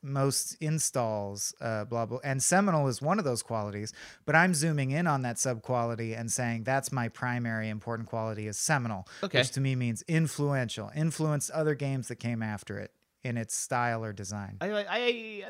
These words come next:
Speaker 2: I like that as a primary, uh, I like that as a primary criteria. Uh, I think what I would wanna add to it, 'cause I'm not gonna dis-, dispute that. What I wanna, would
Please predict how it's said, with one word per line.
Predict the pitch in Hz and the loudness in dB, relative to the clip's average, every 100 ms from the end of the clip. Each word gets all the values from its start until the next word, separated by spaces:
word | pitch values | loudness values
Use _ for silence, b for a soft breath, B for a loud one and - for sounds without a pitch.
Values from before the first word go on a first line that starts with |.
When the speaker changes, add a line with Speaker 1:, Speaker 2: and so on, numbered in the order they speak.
| 202 | -2
Speaker 2:
I | 208 220 | 2 6
like | 226 208 | 6 4
that | 156 165 160 - | 4 4 4 2
as | 139 127 | 0 0
a | 123 | -2
primary, | - 131 117 113 110 104 - _ _ _ _ _ | 0 2 2 2 0 -2 -6 _ _ _ _ _
uh, | 110 104 101 98 95 95 98 - _ B B B | -2 0 0 0 0 -2 -6 -12 _ B B B
I | 170 | 2
like | 180 165 | 2 4
that | 139 | 2
as | 117 | 2
a | |
primary | - 120 110 104 98 | -2 -2 0 0 0
criteria. | 92 101 98 - 98 101 107 B B B B | -2 -4 -4 -4 -2 0 -2 B B B B
Uh, | 120 120 117 113 110 107 | 0 4 6 4 2 4
I | 143 | 2
think | 147 202 170 | 4 0 -2
what | - - - 156 160 | -12 -16 -6 4 6
I | 151 | 8
would | 147 131 | 6 6
wanna | 135 131 - | 2 0 0
add | 139 131 131 120 | 0 4 4 2
to | - 117 104 | 0 0 2
it, | 101 113 | 0 -2
'cause | - 147 | -2 4
I'm | 143 143 | 6 6
not | 139 | 4
gonna | 117 | 2
dis-, | 101 104 | 0 -2
dispute | - - 101 - 101 101 | -4 -6 -6 -4 -4 -4
that. | 87 82 - B B B B | -4 -8 -10 B B B B
What | - 165 | 0 4
I | 180 | 4
wanna, | 170 151 - | 4 2 0
would | 147 139 117 | -2 -2 -2